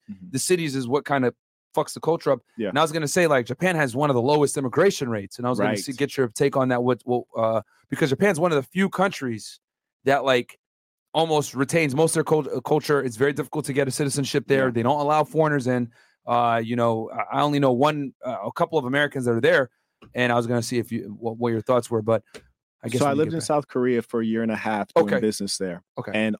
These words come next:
Speaker 1: all the Korean guys, all they talk about are Japanese women.
Speaker 2: Okay.
Speaker 1: That's all they talk about. Now,
Speaker 2: Yep.
Speaker 1: mind you,
Speaker 2: I've
Speaker 1: Korean
Speaker 2: heard
Speaker 1: women
Speaker 2: great
Speaker 1: are
Speaker 2: things about
Speaker 1: lovely.
Speaker 2: them.
Speaker 1: Yes.
Speaker 2: Yeah.
Speaker 1: Yes. And they say, number one, uh, the Japanese culture, they're inclined not to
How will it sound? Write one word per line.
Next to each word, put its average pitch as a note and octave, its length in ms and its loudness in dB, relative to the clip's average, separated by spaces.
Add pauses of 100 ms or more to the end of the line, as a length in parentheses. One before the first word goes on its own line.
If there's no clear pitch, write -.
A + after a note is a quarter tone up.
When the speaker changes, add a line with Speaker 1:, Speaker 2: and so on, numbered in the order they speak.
(120)
Speaker 1:
all E3+ 560 4
the D3+ 160 0
Korean C#3+ 600 -2
guys, G2+ 420 -4
all B2+ 140 -4
they C#3+ 120 0
talk C3+ 300 -6
about G#2+ 240 -4
are G#2 60 -4
Japanese G2 560 -8
women. D#2+ 220 -16 (520)
Speaker 2:
Okay. C#3 320 -4
Speaker 1:
That's A#2+ 180 -4
all F#3 240 2
they D#3+ 100 0
talk A#2 280 -6
about. G#2 180 -8
Now, C3+ 120 4
Speaker 2:
Yep. C3+ 60 0
Speaker 1:
mind G#3 280 2
you, D#3 100 -2
Speaker 2:
I've - 60 -4
Speaker 1:
Korean D#3+ 180 2
Speaker 2:
heard G#3 160 2
Speaker 1:
women F#3 220 4
Speaker 2:
great - 40 0
Speaker 1:
are - 40 0
Speaker 2:
things F#3+ 160 2
about F#3+ 100 4
Speaker 1:
lovely. C#3+ 200 2 (100)
Speaker 2:
them. A2 100 -14 (140)
Speaker 1:
Yes. C#3 360 -4
Speaker 2:
Yeah. A#2+ 280 2
Speaker 1:
Yes. - 600 -14 (580)
And C3+ 500 0
they C#3 160 2
say, D3+ 180 0
number D3 220 2
one, D#3 280 0
uh, C3 120 2 (100)
the A#2 120 -2
Japanese C#3 600 -2
culture, C#3 380 -2
they're A#2 120 0
inclined A#2 460 -4
not A2+ 260 -6
to A2+ 300 -6